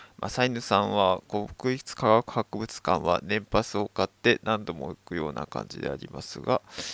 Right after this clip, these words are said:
そうですね、お友達が、あの、お誘いがあって、お友達二人と三人で行って常設展を見てまいりました。えーと、常設展価格であ、料金で入れる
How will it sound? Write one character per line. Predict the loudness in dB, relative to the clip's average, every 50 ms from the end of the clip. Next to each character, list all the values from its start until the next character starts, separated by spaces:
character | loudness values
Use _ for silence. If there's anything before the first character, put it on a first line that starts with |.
| -12 -14 -18 _
そ | -8 -4 -2 -2
う |
で | -2 -2
す | -6 -6
ね、 | -4 -4 -4 -4 -6 _
お | -8 -6
友 | -4 -4 -4 -2 -2 0
達 | 0 0 0 -2 -6 -8 -6 -2
が、 | 0 0 0
あ | 0
の、 | -2 -4 -4 -4 -6 -6 -8
お | -8
誘 | -4 -2 -2 -2 -2 -2 -4 -4 -2
い | 0
が | 2 2
あ | 2
っ | 2 0 _ _
て、 | 0 2 2 2 0 -4 _ -14 -14 -12 -12 -12 -14 -18 -20 _ _ _ _ -20 -20 _ _ _ _ _ _ _ -20 _ _ _ _ _ _ _ _
お | -6
友 | -6 -4 -4 -4 -4 -2
達 | -2 -2 -2 -2 -6
二 | -10 -4 0 2 2
人 | 2 2
と | -2 _ -2 -2 -2 -2
三 | 0 0 0 0 0 -4
人 | -10 -14 -14 -8 -2
で | 0 2 2 2 -2 _
行 | -20 -12
っ | _
て | -8 -8 -8 -8 -6
常 | -6 -4 -4 -4
設 | -6 -8 -8 _
展 | -4 -2 -2 -2
を | -2
見 | -4 -6
て | -6 -6 -6
ま | -4 -2 -4 -4
い |
り | -6 -8
ま | -8 -8 -10 -10
し | -10 -6
た。 | -6 -6 -6 -6 -10 -18 -20 -20 -20 -20 -20 -20 -20 -20 -20 _ _ _ _ _ _ _ _ _ _ _ _ _ _ 0
え | 4 6 6 6
ー |
と、 | 6 4 2
常 | 4 4 4 4
設 | 4 2 2 2 2
展 | _ 4 4 4
価 | 4 2 2 4
格 | 6 4 4 2 0 -2 0
で | 4 4 6 6
あ、 | 6 6 2 -2 _ _ _ -14 -10 -2
料 | 2 2 4 4 4 4 4 2 2
金 | -2 -6 -6 -2
で | 0 0 0
入 | 2 2 4 4 6
れ | 4 4 2
る | 2 2 2 0 0 -4